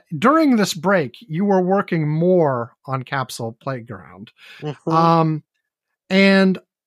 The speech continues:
Speaker 1: one of the things I noticed is you were using instructions generated by Chat G P T, weren't you?
Speaker 2: Mm-hmm.
Speaker 1: What, what do you, uh,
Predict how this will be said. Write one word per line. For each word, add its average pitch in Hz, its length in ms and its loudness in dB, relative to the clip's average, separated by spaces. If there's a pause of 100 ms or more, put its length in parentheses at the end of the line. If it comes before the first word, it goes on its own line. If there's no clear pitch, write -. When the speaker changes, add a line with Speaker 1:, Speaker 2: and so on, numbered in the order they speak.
(120)
Speaker 1:
one 214 280 2
of 247 160 2
the 196 80 -4
things 208 240 0
I 175 100 2
noticed 226 540 0
is 175 320 0 (260)
you 185 240 -2
were 294 140 2
using 233 440 2
instructions 185 800 0
generated 175 680 0
by 143 160 -2
Chat 143 320 -6
G 135 160 -10
P 127 180 -12
T, 135 220 -12
weren't 113 260 -14
you? 104 120 -20 (720)
Speaker 2:
Mm-hmm. 156 540 0 (800)
Speaker 1:
What, 185 340 0
what 220 140 4
do 285 60 -2
you, 254 220 -2 (220)
uh, 156 80 -4